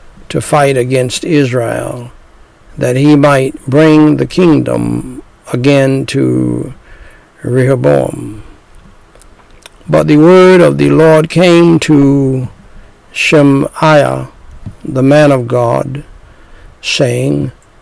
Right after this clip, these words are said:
"Speak unto Rehoboam, the son of Solomon, king of Judah,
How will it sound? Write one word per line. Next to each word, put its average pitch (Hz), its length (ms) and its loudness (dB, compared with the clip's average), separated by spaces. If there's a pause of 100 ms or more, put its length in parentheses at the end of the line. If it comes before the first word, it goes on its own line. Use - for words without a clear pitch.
(220)
"Speak - 560 -2
unto 143 800 2 (100)
Rehoboam, 135 960 0 (680)
the 135 160 -6
son 160 480 4
of 135 160 -2
Solomon, 127 840 0 (800)
king 170 400 4
of 143 160 2
Judah, 131 500 2